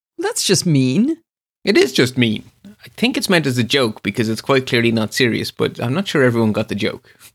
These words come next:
Speaker 1: Yeah, the F B I is known for their sense of humor.
Speaker 2: I still remember my first trip to the States. It was shortly after nine eleven, which may have something to do with it. But there were very, very large signs at the airport saying, "We do not have a sense of humor."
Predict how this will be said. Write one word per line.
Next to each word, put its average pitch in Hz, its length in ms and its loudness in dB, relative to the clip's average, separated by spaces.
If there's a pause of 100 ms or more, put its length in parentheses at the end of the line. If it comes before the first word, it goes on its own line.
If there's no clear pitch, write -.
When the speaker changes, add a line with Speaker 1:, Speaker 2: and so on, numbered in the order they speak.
(220)
Speaker 1:
Yeah, 175 200 4
the 160 140 4
F 180 80 0
B 180 100 2
I 160 100 4
is 151 180 2
known 147 240 4
for 156 100 -6
their 127 140 2
sense 131 280 -2
of 120 120 -4
humor. 127 340 -2 (2500)
Speaker 2:
I 208 80 2
still 160 180 2
remember 117 300 4
my 110 160 -2
first - 280 -4 (120)
trip 127 200 -2
to - 100 -16
the 123 100 -6
States. 117 320 0
It 139 80 0
was 220 160 2
shortly 139 280 2
after 123 220 2
nine 113 220 2
eleven, 110 360 -4
which 117 180 -12
may 120 100 -4
have 113 140 -6
something 107 260 -10
to - 100 -12
do 120 100 -6
with 117 100 -10
it. 131 100 -12 (260)
But 202 120 -4
there 254 80 2
were 233 80 4
very, 262 420 0
very 160 180 4
large 120 240 2
signs 117 260 -2
at 107 60 -4
the 117 80 0
airport 113 260 0
saying, 113 180 0
"We 120 200 0
do 127 80 0
not 117 160 2
have 113 140 -4
a 113 60 -6
sense 117 260 -4
of 110 80 -8
humor." 123 320 -4